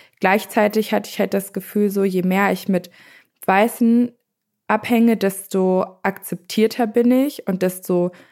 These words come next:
sozusagen normaler bin ich, obwohl dann natürlich <laughs> trotzdem die ganze Zeit diese Othering, ähm, Mechanismen stattgefunden haben. Also ich glaub sozusagen,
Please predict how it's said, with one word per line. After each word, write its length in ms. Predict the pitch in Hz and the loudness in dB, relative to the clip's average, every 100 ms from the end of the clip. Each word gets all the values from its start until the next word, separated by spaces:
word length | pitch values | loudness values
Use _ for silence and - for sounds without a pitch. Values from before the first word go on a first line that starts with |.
| _ | _
sozusagen 680 | - 190 190 175 175 170 175 | -4 -4 -2 0 2 2 0
normaler 460 | 170 170 175 208 220 | -2 0 2 2 2
bin 240 | 233 233 | 2 4
ich, 360 | 247 269 - _ _ _ _ | 2 0 -4 _ _ _ _
obwohl 260 | 175 175 190 | -8 2 4
dann 140 | 196 | 4
natürlich 420 | 190 170 202 180 - | 2 2 2 0 0
<laughs> 20 | |
trotzdem 480 | 220 214 - 233 196 | 0 0 2 2 2
die 120 | 180 | 2
ganze 340 | 202 196 175 175 | 2 2 0 -2
Zeit 280 | 190 175 | 0 0
diese 300 | 180 165 160 165 - - _ | -2 -2 -2 -4 -10 -20 _
Othering, 580 | - 190 190 175 170 165 - | 0 2 4 4 2 -2 -2
ähm, 360 | 170 160 180 - _ _ 190 | -2 -2 -4 -10 _ _ 0
Mechanismen 720 | 190 190 190 185 185 185 175 | 0 2 2 2 0 -2 0
stattgefunden 640 | - 208 214 - 165 165 | -2 -2 -4 -2 -2 0
haben. 220 | 175 180 | 0 2
Also 140 | 170 165 | 0 -2
ich 100 | - | -2
glaub 180 | 180 | -4
sozusagen, 440 | 180 180 - 170 | -2 -8 -4 -4